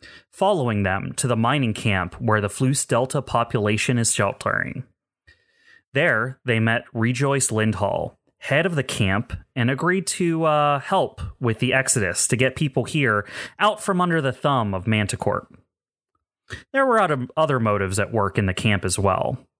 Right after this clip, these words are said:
Casper once helped crippling the Iridium Alum operations on the planet before they leave, giving the D B C crew time to consider their request for aid.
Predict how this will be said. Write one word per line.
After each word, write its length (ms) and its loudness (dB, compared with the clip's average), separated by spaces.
Casper 680 0
once 240 0
helped 260 -2
crippling 500 0
the 100 0
Iridium 440 0
Alum 340 0
operations 580 0
on 80 -2
the 60 -4
planet 440 -2
before 280 0
they 100 0
leave, 580 -2
giving 320 0
the 180 2
D 220 -2
B 160 2
C 260 0
crew 340 -2
time 440 0
to 100 -2
consider 480 0
their 180 0
request 520 -2
for 200 -4
aid. 460 -2